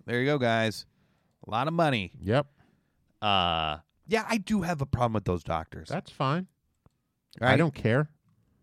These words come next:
Speaker 2: You don't, you don't have to do the idea.
Speaker 1: No, I know, I know that. I know that. I'm just chit-chatting.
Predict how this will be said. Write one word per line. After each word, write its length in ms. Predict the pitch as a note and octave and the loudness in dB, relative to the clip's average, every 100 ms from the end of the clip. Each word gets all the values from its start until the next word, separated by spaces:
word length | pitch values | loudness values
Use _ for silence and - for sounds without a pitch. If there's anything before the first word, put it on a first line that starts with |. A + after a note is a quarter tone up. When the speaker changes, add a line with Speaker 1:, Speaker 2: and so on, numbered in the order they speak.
| _ _ _ _ | _ _ _ _
Speaker 2:
You 180 | F#2 G2+ | 0 4
don't, 220 | C3+ C#3 | 6 4
you 120 | B2+ C#3+ | 4 4
don't 160 | D#3 | 4
have 200 | C#3+ D3 | 2 0
to 60 | - | 0
do 140 | C3 | 2
the 140 | C#3+ C#3+ | 4 4
idea. 400 | C#3 C#3 F3+ - - _ _ - | 2 2 0 -2 -8 _ _ 2
Speaker 1:
No, 140 | A3+ | 6
I 120 | E3 | 8
know, 80 | C3+ | 6
I 120 | C3 | 4
know 180 | B2 A2 | 4 2
that. 240 | F#2 D#2 - | 0 -6 -4
I 80 | A2 | -2
know 140 | F#2+ | -2
that. 200 | D#2 D#2 - - | -4 -10 -14 -8
I'm 160 | G2+ | -6
just 260 | F#2+ F#2 - _ - _ _ _ | -4 -8 -12 _ -20 _ _ _
chit-chatting. 520 | - A2+ - F2 D#2 | -8 -8 -4 -6 -8